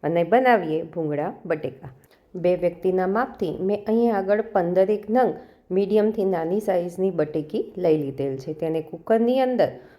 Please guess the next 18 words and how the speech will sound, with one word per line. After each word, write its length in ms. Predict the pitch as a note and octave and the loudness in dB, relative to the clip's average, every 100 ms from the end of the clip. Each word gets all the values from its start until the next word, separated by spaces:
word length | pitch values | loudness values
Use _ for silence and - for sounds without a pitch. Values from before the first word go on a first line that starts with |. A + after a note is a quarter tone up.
| _ | _
ત્રણથી 460 | F3 E3+ E3+ F#3 | 0 0 -2 -6
ચાર 300 | F3+ G3+ F#3 F#3+ | -2 2 2 2
વિસલ 380 | G#3 A3 A3+ F3 - | -2 -4 -2 -2 -2
મીડિયમ 380 | F#3 F#3 G3 F#3+ | -4 0 0 -2
ફ્લેમ 420 | F#3+ - D#3 D3+ | -4 -2 0 0
ઉપર 220 | D3 G3 F#4+ - | 0 -2 -2 -4
થવા 260 | G#3+ D3 C#3 | 0 0 0
દઈશું. 380 | C3+ C#3+ C#3+ D3 | -4 -6 -10 -2
ત્યારબાદ 480 | A3 B3+ A#3 C#3 - - _ _ _ - | 2 2 2 -4 -6 -18 _ _ _ 2
તેના 320 | C4+ B3 D#3+ - - _ _ _ - | 4 4 0 -4 -20 _ _ _ -2
છિલકા 440 | A3+ F#2 G3 A#3+ - G3 | -2 0 2 2 0 0
દૂર 240 | A3+ C#4+ | 2 2
કરી 320 | - E3+ A2+ A2+ - _ _ A#3 | 2 0 0 -10 -20 _ _ 2
આ 160 | C4 | 2
રીતે 320 | A#3 G3 D#3 - - - | 2 -2 -4 -6 -8 -4
એક 220 | C#4 C#4 | -4 -2
બાઉલની 500 | G3 F3+ F3 F#3 G3 G3 | 2 4 4 2 0 0
અંદર 360 | A#3 B3 F#3 | 0 2 0